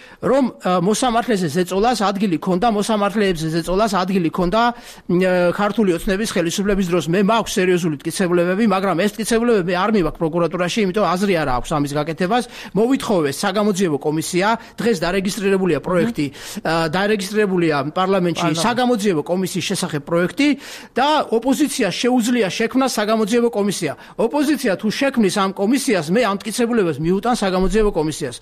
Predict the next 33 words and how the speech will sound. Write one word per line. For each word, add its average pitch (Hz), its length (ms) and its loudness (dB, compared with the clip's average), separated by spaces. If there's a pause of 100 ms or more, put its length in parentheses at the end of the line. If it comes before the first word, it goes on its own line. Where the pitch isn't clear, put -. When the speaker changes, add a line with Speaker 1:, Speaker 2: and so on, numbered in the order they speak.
(200)
Speaker 1:
სხვა 254 220 -2
შემთხვევაში 269 580 0
მე 214 220 2 (160)
ამ 220 180 -2
მტკიცებულებების 226 720 -2
მიტანას 175 420 -2 (260)
დღეს 214 220 0
პროკურაში-, 185 500 0
პრო-, 180 380 -2
პროკურატურაში 202 560 0
არ 190 100 2
Speaker 2:
მე 185 60 2
Speaker 1:
ვაპირებ. 254 280 0
Speaker 2:
ვკითხავ, 269 360 -2
როგორც 190 300 -2
კი 220 120 -8
საშუალება 208 400 -2
მომეცემა, 185 380 0
მაგრამ 147 300 -2
რა 190 120 2
პოზიცია 185 640 -2
აქვს - 160 -10 (160)
ოპოზიციას? 143 920 -8 (220)
ამ 190 80 -2
Speaker 1:
აა, 165 560 2
Speaker 2:
თქვენს 147 160 -2
Speaker 1:
აა, 143 640 -2
ყოველ 277 160 2
შემთხვევაში 294 400 0
Speaker 2:
გამომცხადებას? 175 100 -4
Speaker 1:
წინააღმდეგობა, 262 720 2
პირდაპირ 233 460 -4
წინააღმდეგობა 208 640 0